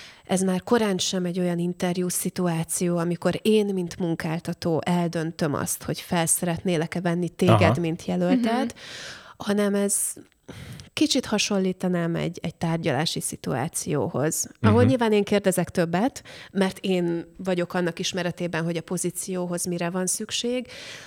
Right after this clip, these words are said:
Speaker 1: de nem én vagyok az egyetlen, aki, aki kifogatja a másikat, és nem te, mint jelölt, vagy az egyetlen, akinek meg kell felelnie
Speaker 2: Mhm.
Speaker 1: azon a beszélgetésen.
Speaker 2: Mhm.
Speaker 1: Ebből a szempontból már egyáltalán nem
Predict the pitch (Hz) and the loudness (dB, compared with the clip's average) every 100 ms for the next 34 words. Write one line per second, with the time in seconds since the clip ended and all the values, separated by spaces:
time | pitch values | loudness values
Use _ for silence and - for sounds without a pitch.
0 | - 196 170 185 180 196 185 175 165 170 | -12 -6 -2 0 0 0 0 -2 -4 -6
1 | - 170 175 165 160 170 170 160 - 190 | -6 -6 -4 -4 -6 -4 -4 -4 -4 -4
2 | 165 165 160 - 175 180 - 180 185 185 | -2 -2 -6 -8 -6 -6 -6 -6 -4 -4
3 | 196 - 208 208 202 - 220 262 254 196 | -4 -4 -2 -2 -2 -4 -2 -2 -2 -2
4 | 180 - 190 180 175 185 175 165 170 180 | -2 0 0 0 -2 -2 0 -2 -2 0
5 | 156 165 185 151 160 170 160 160 147 - | 2 2 0 0 0 0 -2 -2 -4 -2
6 | 175 175 156 - 160 - 170 160 151 135 | -2 -2 -2 -2 -4 -2 -4 -2 -2 -2
7 | 80 113 120 160 160 151 151 - 98 - | 4 6 6 2 -2 -2 -4 -4 -8 -10
8 | - - - - 73 101 101 107 151 202 | -8 -6 -2 -2 -2 -2 2 0 0 -2
9 | 214 226 240 214 - 185 180 180 175 180 | 0 2 0 0 -2 -4 -4 -6 -6 -4
10 | 180 175 175 - - - _ - 180 180 | -4 -4 -6 -12 -20 -20 _ -2 0 2
11 | 175 180 180 170 - 170 165 165 160 151 | 0 -2 -2 -4 -4 -4 -4 -4 -4 -4
12 | 160 165 | -4 -6